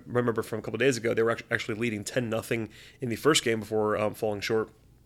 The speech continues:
And then, like the opener, that lead evaporated quickly. Um, Atlanta trailed actually by two points at the end of the first quarter. Um,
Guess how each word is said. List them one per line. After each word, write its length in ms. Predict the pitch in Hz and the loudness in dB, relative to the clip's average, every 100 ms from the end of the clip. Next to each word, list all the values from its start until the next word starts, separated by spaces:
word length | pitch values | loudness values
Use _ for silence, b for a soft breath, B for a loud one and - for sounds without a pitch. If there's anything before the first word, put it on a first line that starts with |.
| _ - - - _ - - | _ -20 -20 -20 _ -20 -6
And 180 | 143 117 | -2 2
then, 200 | 113 113 | 0 2
like 160 | 117 113 | 0 4
the 100 | 127 | 2
opener, 400 | 160 117 113 - B B B B | 4 4 4 0 B B B B
that 140 | 131 | 4
lead 140 | 135 123 | 6 6
evaporated 520 | 120 120 120 113 107 | 6 6 4 0 2
quickly. 440 | 135 113 104 101 | 2 2 -2 -2
Um, 380 | - 104 104 - - _ _ | -2 -2 -4 -8 -18 _ _
Atlanta 380 | 123 123 123 117 | 4 6 6 4
trailed 400 | - - 147 131 | 0 2 4 6
actually 320 | 113 - 123 | 4 2 0
by 160 | 110 107 | 0 -2
two 180 | - 131 | -2 -2
points 240 | 127 113 | -2 -2
at 20 | |
the 60 | 110 | -2
end 80 | 107 | -4
of 40 | |
the 80 | 104 | -4
first 200 | 110 - | -4 -4
quarter. 400 | 120 113 110 107 B B B B - 117 | 0 2 2 0 B B B B -2 0
Um, 360 | 117 113 104 | 2 0 -4